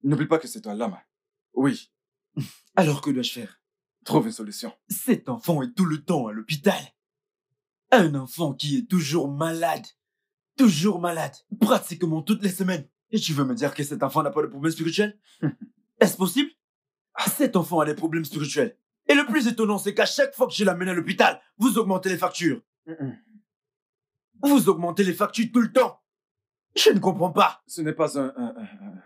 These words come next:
Speaker 1: un problème spirituel, mais, mais selon, selon, euh, mes, mes, mes conna-, mes, mes connaissances. D'accord ?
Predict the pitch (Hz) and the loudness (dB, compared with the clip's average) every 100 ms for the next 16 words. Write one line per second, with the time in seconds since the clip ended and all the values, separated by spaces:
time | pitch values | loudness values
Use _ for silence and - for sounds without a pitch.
0 | 135 123 131 151 - 123 117 131 101 107 | -6 -2 0 0 -4 -12 -4 -4 -4 -6
1 | 127 123 147 131 110 139 135 113 107 _ | -6 -4 -2 -2 -4 -8 -6 -8 -12 _
2 | 131 120 117 107 110 117 131 127 131 123 | -4 -2 -4 -6 -8 -4 -2 -2 -4 -4
3 | 123 127 120 151 - 113 _ _ _ _ | -4 -6 -8 -10 -10 -18 _ _ _ _
4 | - 139 180 147 - | 0 2 2 0 -4